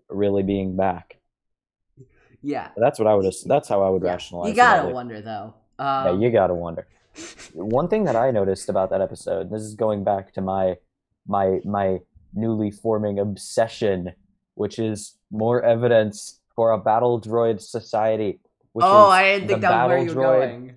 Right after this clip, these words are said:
Speaker 1: sounds the battle droid sounds sad and changes his tone of voice when they, when the battle droid has to tell Cad Bane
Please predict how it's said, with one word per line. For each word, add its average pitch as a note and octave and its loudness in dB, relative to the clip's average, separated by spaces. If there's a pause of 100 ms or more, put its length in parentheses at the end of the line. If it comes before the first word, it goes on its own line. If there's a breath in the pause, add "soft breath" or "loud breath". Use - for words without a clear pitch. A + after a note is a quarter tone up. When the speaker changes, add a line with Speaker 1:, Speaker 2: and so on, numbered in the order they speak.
Speaker 1:
sounds A2+ -4 (320)
the A2+ -4
battle B2 0
droid C3 -4
sounds A#2 -8
sad A2+ 2
and G#2 -6
changes A#2+ -6
his G#2+ -8
tone A2+ -8
of G2+ -4
voice G2+ -4 (800)
when G#2+ -6
they, G#2+ -2
when A2 -6
the A2 -4
battle A2 0
droid A2 0
has G#2+ -6
to G#2 -14
tell G#2+ -4
Cad G#2 -4
Bane G2+ -2